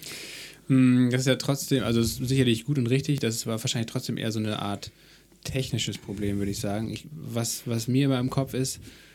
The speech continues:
ähm, die Distanz zwischen, also d-, dass wir, glaub ich, wenn wir im Supermarkt sind, dass, ähm, dann haben wir einfach mittlerweile, glaub ich, eine wahnsinnige Distanz aufgebaut als Verbraucherinnen und Verbraucher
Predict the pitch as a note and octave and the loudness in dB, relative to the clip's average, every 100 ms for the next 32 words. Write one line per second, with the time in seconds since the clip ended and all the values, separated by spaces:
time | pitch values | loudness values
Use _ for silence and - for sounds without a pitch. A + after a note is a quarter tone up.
0 | - _ - A2+ G#2+ A2 A2 A2 A#2 - | -20 _ -4 0 0 0 0 -2 -4 -8
1 | _ _ _ _ - - - _ - C#3 | _ _ _ _ -20 -20 -20 _ -8 -2
2 | B2 B2 A2+ - D#3+ F3 D#3 - - B2 | 0 0 0 0 2 2 2 -2 -2 -2
3 | A#2+ A#2 A#2 A#2 A#2 A#2+ C3 C#3+ D3+ C#3 | 0 2 2 2 0 0 0 4 4 6
4 | C3+ C3+ B2 A2+ C3+ D3+ C3+ C3+ C#3+ C#3+ | 6 4 4 4 4 4 4 2 2 2
5 | A#2+ - A2+ A2+ A2+ A2+ A#2 A#2 B2+ C3 | 0 -2 -2 -2 -2 -2 -2 -2 0 0
6 | A#2 A#2+ A#2+ B2+ A2+ A#2 A2+ A2+ A2 A#2 | 0 -2 -2 0 0 0 0 -2 0 0
7 | A#2 A2 G#2 - C3+ C#3+ - A2 - A2 | 0 -2 -2 -4 -2 -2 -2 -8 -6 -4
8 | A2+ - G#2+ G#2+ A2+ A2+ G#2+ G#2+ G#2 G2+ | -4 -6 -6 -4 -4 -2 -4 -4 -6 -4
9 | G2+ B2 A2+ C3 | -2 -2 -2 -4